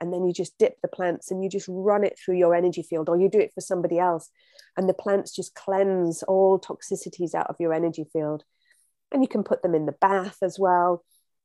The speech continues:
um, you know, salt baths as well as, as adding in lots of plants.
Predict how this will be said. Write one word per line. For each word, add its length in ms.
um, 440
you 60
know, 160
salt 380
baths 360
as 160
well 380
as, 180
as 220
adding 280
in 160
lots 200
of 100
plants. 520